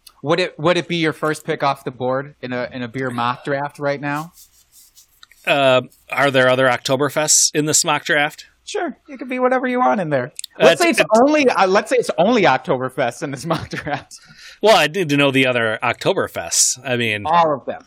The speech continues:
Speaker 2: all,
Speaker 1: Any
Speaker 2: oh,
Speaker 1: of
Speaker 2: just
Speaker 1: them.
Speaker 2: all of them.
Speaker 1: Any Oktoberfest that's on the market <sighs> and available to you for purchase. Like, I'm a big fan of, uh, Capital Brewing's
Speaker 2: Mm-hmm.
Speaker 1: Oktoberfest.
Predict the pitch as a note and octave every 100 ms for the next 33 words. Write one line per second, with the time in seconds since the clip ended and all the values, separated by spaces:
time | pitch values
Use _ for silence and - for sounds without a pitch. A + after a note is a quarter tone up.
0 | _ - F#3+ F3 F#3 D3+ G3 - - D3+
1 | C#3 A#2+ G#2 F#2+ G2 _ - G3 A3+ A3
2 | G3+ G3 - F3+ E3 E3 D3+ D#3 C#3 C#3+
3 | C#3 C3 B2 - A#2 A2+ - C3+ B2+ C#3+
4 | C3+ B2+ B2 - C#3 A#2+ A2 G2+ - -
5 | C#3 E3+ B2+ - F#2+ - - - D3+ G#3
6 | C4+ A3 F#3+ - G#3+ G3 G3 D#3 D#3 D3
7 | C3 D3 C#3 C3+ B2+ - - E3+ E3 G3+
8 | G#3 G3 G#3 G3+ A3 G#3+ - D#3+ C#3+ D#3
9 | F#3+ G3+ G3